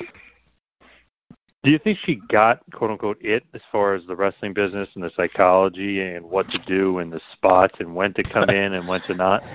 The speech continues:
Speaker 2: Well, as far as the psychology of the wrestling business backstage, she definitely got it. But in the ring, um, she, she knew enough to get by.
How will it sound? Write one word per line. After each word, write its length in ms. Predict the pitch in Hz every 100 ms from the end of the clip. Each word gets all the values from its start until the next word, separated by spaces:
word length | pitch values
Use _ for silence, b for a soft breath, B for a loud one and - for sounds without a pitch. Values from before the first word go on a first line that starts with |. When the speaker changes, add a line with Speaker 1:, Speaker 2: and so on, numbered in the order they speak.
| B B B B B B B -
Speaker 2:
Well, 420 | 147 147 151 139 90
as 60 | 110 -
far 180 | 143 151
as 80 | 156
the 120 | 135 -
psychology 760 | 113 104 123 117 113 104 101
of 100 | 92
the 80 | 80
wrestling 560 | 85 101 101 - 101 90
business 340 | 92 85 85 85 -
backstage, 680 | 80 76 - - 98 123 90 -
she 160 | 101 107 -
definitely 600 | 90 117 - 90 73 71
got 340 | 69 67 67
it. 140 | 67 87
But 140 | 80
in 140 | 95 110
the 120 | 107
ring, 540 | 101 123 120 98 95 95 -
um, 480 | 92 92 90 87 87 B B B B B B B - - _ - - -
she, 400 | 175 196 214 - - - -
she 240 | 175 214 196
knew 480 | 175 170 165 170 160 _
enough 600 | 107 117 117 117 113 143 139 - _ -
to 80 | 127
get 400 | 117 113 85 -
by. 460 | 95 87 87 123